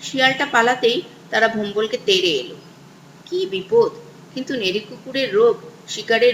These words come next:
বিষ আর তপাতপদি। কুকুর দুটো কেবল ডাকতেই লাগলো।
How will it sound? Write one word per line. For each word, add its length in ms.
বিষ 280
আর 80
তপাতপদি। 680
কুকুর 320
দুটো 200
কেবল 300
ডাকতেই 480
লাগলো। 300